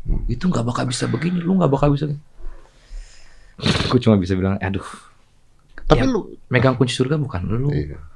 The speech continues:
Speaker 2: Lu, itu urusan gua gimana amal gua, gua nggak pernah pamer-pamer.
Speaker 1: Iya.
Speaker 2: Ya, tato kelihatan aja. Ya, taruhlah ini mungkin, eh, nggak boleh atau gimana, gua, gua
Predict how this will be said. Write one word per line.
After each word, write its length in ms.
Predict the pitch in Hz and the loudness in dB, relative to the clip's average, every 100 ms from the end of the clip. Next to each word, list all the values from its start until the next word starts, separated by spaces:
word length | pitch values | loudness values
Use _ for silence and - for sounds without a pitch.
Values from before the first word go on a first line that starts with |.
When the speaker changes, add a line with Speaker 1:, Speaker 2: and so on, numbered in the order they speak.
| - - - - | -20 -20 -20 2
Speaker 2:
Lu, 160 | 151 | 4
itu 120 | 131 175 | 6 6
urusan 340 | 151 143 123 | 6 6 4
gua 120 | 123 | 6
gimana 320 | 120 120 113 113 | 8 8 8 6
amal 300 | 107 107 101 | 4 4 4
gua, 140 | 104 | 4
gua 120 | 151 196 | 8 8
nggak 140 | 139 | 8
pernah 220 | 117 127 117 | 6 6 8
pamer-pamer. 840 | 120 120 - 90 95 151 123 135 | 8 8 6 6 6 6 8 6
Speaker 1:
Iya. 120 | 69 69 - _ _ _ - | 2 -6 -16 _ _ _ 6
Speaker 2:
Ya, 160 | 127 | 8
tato 280 | 127 95 170 | 8 4 6
kelihatan 360 | 139 104 - 82 | 6 6 6 4
aja. 400 | 95 95 78 - - - - - - | 2 0 -4 -6 -14 -16 -18 -10 4
Ya, 160 | 113 | 6
taruhlah 340 | 120 127 147 135 | 8 10 10 8
ini 120 | 135 | 6
mungkin, 280 | 135 127 139 135 117 | 4 4 4 4 0
eh, 720 | - 113 110 107 104 101 98 92 - - - | 2 6 8 10 8 8 6 4 0 -14 0
nggak 200 | 107 101 | 6 6
boleh 240 | 98 104 117 | 10 10 10
atau 160 | 113 | 8
gimana, 280 | 101 101 127 | 4 4 4
gua, 440 | 123 123 123 - - - | 8 10 10 6 -8 0
gua 300 | 98 120 | 6 8